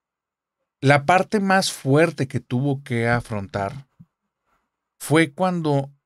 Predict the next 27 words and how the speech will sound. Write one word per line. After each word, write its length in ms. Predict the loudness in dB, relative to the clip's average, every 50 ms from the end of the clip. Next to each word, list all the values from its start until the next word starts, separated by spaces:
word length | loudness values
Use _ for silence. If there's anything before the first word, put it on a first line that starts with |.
| _ _ _ _ _ _
por 220 | -4 -2 -2 0
las 220 | 2 0 0 2 0
noches, 600 | 0 0 0 -2 -4 -6 -6 -6 -6 -8 -10 -12 _
en 300 | _ -2 0 0 0 -2
tres 400 | -2 -4 -4 -2 -2 -2 -2 -4
días 340 | -6 -4 -2 -2 -2 -4 -6
consecutivos, 1120 | -6 _ -6 -6 -4 -6 -8 -10 _ -14 -10 _ -4 -2 -2 -2 -6 -8 -10 -14 -16 _ _ _ _ _ _ _ _ _ _ _ _ _ _ _ _ _ _ _
al 140 | -6 -4 -2
momento 320 | 0 2 2 2 0 -2
en 60 | -6 -8
el 100 | -8 -8
que 80 | -8
se 100 | -6 -6
acostaba 480 | -6 -8 -10 -10 -6 -4 -4 -4 -2 -4
en 80 | -4
su 160 | -6 -8 -12 -10
cama, 500 | -6 -4 -4 -4 -4 -8 -10 -14 -18 _ _ _ _ _ _ _ _ _ _ _ _ _ _ _ _ _ _ _ _ _ _ _ _ _ _ _ _ _ _
empezaba 680 | -2 -2 0 0 0 0 2 0 2 2 4 4 4 4
a 60 | 4
entrar 400 | 2 0 -2 0 0 0 0 0
como 320 | -4 -6 -4 -4 -4 -6
que 220 | -4 -4 -4 -2 -2
en 120 | 0 0
esta 280 | 0 0 0 -2 -8 -10
parálisis 760 | -8 -6 -6 -4 -4 -4 -4 -4 -4 -4 -4 -4 -6 -4 -6
del 160 | -6 -4 -4
sueño, 500 | -4 -2 0 0 0 0 -2 -8 -14